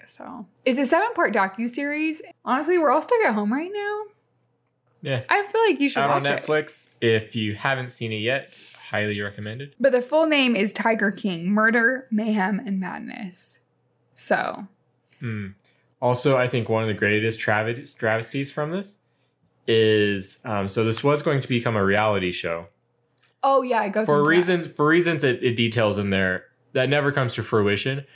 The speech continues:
Speaker 1: Pretty
Speaker 2: But
Speaker 1: clear. <laughs>
Speaker 2: <sighs> but that's just one of the things I'm really sad about, 'cause they were, like, talking about this, like, filming for a reality show. I was like, "Where's this reality show? Like, I've never heard of this reality show." And it's like, "Oh, that's why it didn't happen." But greatest,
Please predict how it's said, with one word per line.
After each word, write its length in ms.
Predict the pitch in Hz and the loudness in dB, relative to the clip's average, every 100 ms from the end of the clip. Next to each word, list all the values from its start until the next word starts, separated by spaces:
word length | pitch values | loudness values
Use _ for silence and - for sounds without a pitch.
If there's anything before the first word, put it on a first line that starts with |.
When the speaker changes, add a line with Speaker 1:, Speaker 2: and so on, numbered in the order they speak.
| - | 0
Speaker 1:
Pretty 180 | 403 | 0
Speaker 2:
But 80 | 233 | 2
Speaker 1:
clear. 460 | 143 127 117 131 - | 2 2 2 -2 -2
<laughs> 40 | |
Speaker 2:
<sighs> 1160 | 277 262 220 190 - _ - - 127 - - - | 0 0 -2 -8 -14 _ -16 -10 -10 -10 -16 -2
but 100 | 135 | 2
that's 200 | 170 190 | 2 0
just 260 | 233 - - _ _ _ _ _ | -4 -6 -12 _ _ _ _ _
one 140 | 156 156 | -2 0
of 60 | |
the 20 | 151 | 2
things 140 | 160 | 4
I'm 200 | 139 131 | 2 2
really 200 | 127 123 | 2 2
sad 260 | 113 101 104 | 2 0 0
about, 200 | 139 180 | 0 0
'cause 100 | 139 | 2
they 60 | |
were, 80 | 156 | 2
like, 120 | 175 | 2
talking 180 | - 147 | 2 0
about 140 | 156 147 | 2 0
this, 240 | 127 127 | -2 -4
like, 200 | 135 107 | -2 -2
filming 180 | - 123 | 0 -2
for 100 | 123 | 0
a 20 | 107 | 2
reality 220 | 107 139 | 2 2
show. 100 | 120 | 2
I 20 | |
was 80 | 113 | 2
like, 140 | 123 | 2
"Where's 240 | 127 202 226 | 2 2 2
this 120 | 233 | 0
reality 420 | 240 185 202 285 | 0 2 2 0
show? 340 | 196 - 95 92 | -2 0 0 0
Like, 200 | 104 104 | 0 2
I've 100 | 151 | 2
never 200 | 202 196 | 2 2
heard 160 | 151 180 | 2 2
of 60 | |
this 100 | 185 | 2
reality 380 | 143 135 185 170 | 2 2 2 0
show." 240 | 117 104 98 | -2 -2 -2
And 80 | |
it's 120 | 107 110 | -4 -6
like, 120 | 104 | -6
"Oh, 140 | 120 117 | -2 0
that's 160 | 113 | -2
why 80 | 90 | -4
it 40 | 87 | -6
didn't 100 | 90 | -6
happen." 220 | 85 95 | -8 -8
But 140 | 104 - - - - _ _ _ | -8 -10 -20 -20 -20 _ _ _
greatest, 420 | _ 135 143 139 | _ 2 4 2